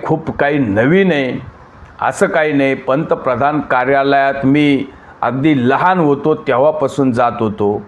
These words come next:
अगदी दादी पंतप्रधान होती, म्हणजे स्वर्गीय इंदिरा गांधी पंतप्रधान होत्या, तेव्हापासून मी पंतप्रधान कार्यालयात जात होतो. मग पप्पा होते, मग, अ,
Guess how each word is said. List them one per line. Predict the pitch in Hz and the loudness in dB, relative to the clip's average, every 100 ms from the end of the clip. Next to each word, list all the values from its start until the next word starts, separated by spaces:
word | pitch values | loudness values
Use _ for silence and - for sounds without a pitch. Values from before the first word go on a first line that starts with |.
| - - - - - - - - - | -18 -20 -20 -20 -20 -20 -20 -20 -6
अगदी | 143 151 180 185 180 160 170 - - - - | -2 2 6 6 4 0 -6 -12 -20 -20 -10
दादी | 98 104 143 151 | -4 0 2 2
पंतप्रधान | 208 202 151 160 135 139 135 147 | 0 0 0 -2 0 0 2 2
होती, | 147 135 151 | 0 0 2
म्हणजे | 143 127 139 170 | 2 2 2 0
स्वर्गीय | 175 143 139 143 151 | 2 0 2 2 2
इंदिरा | 135 135 160 160 | 2 2 2 2
गांधी | 147 139 | 2 0
पंतप्रधान | 143 135 131 135 - 127 135 135 | 0 0 -2 -2 0 0 0 0
होत्या, | 123 123 156 | -2 0 0
तेव्हापासून | 147 - 123 139 170 139 - 143 | 0 0 0 2 0 -2 0 2
मी | 139 143 143 131 - - - - - - - | 4 4 2 0 -8 -20 -20 -20 -20 -8 -2
पंतप्रधान | 151 170 165 139 135 139 135 135 | -2 0 0 0 2 2 2 -2
कार्यालयात | 110 127 127 127 127 127 | -2 -2 0 2 2 0
जात | 107 120 113 | 0 0 0
होतो. | 123 104 107 101 101 - - - - - | -2 -2 0 -2 -2 -10 -20 -20 -16 -2
मग | 113 143 139 | 0 0 -2
पप्पा | - - 135 - 175 | -4 -4 -4 0 2
होते, | 165 139 113 131 123 117 113 - - - - - | 4 2 0 2 2 0 -6 -16 -20 -20 -8 -2
मग, | 123 143 | 0 2
अ, | 151 151 147 135 | 4 4 4 2